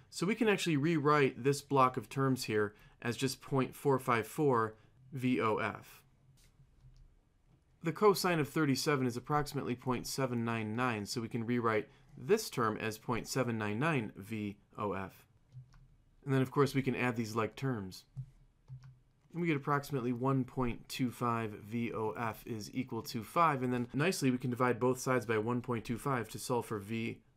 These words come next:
O F. And when we do that, we can see that V O F is equal to roughly three point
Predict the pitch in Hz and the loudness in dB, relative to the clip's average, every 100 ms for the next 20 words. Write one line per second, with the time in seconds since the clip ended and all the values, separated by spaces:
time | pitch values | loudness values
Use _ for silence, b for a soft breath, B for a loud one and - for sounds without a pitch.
0 | _ 110 107 127 120 - - _ _ _ | _ 0 0 0 -6 -10 -20 _ _ _
1 | _ _ - 131 - - 135 139 147 147 | _ _ -18 -16 -18 -6 -2 0 0 0
2 | 143 226 170 131 135 143 135 202 156 113 | 0 4 4 4 2 2 2 4 2 2
3 | 147 185 147 151 139 143 - 127 104 139 | 0 2 4 4 4 0 -2 -4 -2 -2
4 | 143 135 135 131 175 - 135 - 156 151 | -2 -2 -2 2 0 0 -2 0 -2 -2
5 | - 147 135 | 0 0 -2